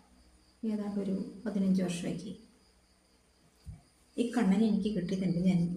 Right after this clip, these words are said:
ജന്മനാട്ടിൽ നിന്ന്. ഞങ്ങൾ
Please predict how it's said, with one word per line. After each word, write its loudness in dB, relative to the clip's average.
ജന്മനാട്ടിൽ 2
നിന്ന്. -2
ഞങ്ങൾ 6